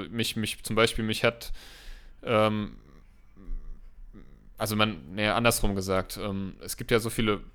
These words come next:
Bekannte, ich habe ja gerade schon von Robin Williams gesprochen, die an Depressionen gestorben sind, die ihr Leben daran gelassen haben, also, oder halt an, an einer psychischen Erkrankung, aber meistens ist es halt die Depression und ich glaube halt einfach, da ist, da ist da halt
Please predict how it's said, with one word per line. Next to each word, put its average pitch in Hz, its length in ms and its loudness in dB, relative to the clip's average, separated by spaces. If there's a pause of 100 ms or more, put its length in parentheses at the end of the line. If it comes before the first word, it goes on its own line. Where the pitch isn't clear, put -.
Bekannte, 123 340 2
ich - 80 0
habe 113 140 6
ja 110 40 6
gerade 110 220 8
schon 107 140 0
von 104 200 -2
Robin 107 220 2
Williams 117 340 2
gesprochen, 104 720 -2
die 110 240 0
an 107 140 0
Depressionen 110 720 2 (440)
gestorben 104 380 2
sind, 101 180 -2
die 101 60 0
ihr 101 80 4
Leben 117 280 8
daran 98 260 4
gelassen 95 440 -2
haben, 82 180 -10
also, 92 280 -6 (540)
oder 95 240 8
halt 98 340 6 (640)
an, 101 240 0
an 101 140 2
einer 95 80 6
psychischen 104 420 0
Erkrankung, 98 600 -2
aber 92 140 2
meistens 101 380 2
ist 113 100 -4
es 113 140 -2
halt 98 160 2
die 92 40 -6
Depression 92 640 0
und 95 100 -2
ich 95 120 -2
glaube 107 340 6
halt 110 160 6
einfach, 113 340 4
da 107 200 4
ist, - 340 -2
da 107 80 2
ist 101 200 0
da 117 120 8
halt 113 180 4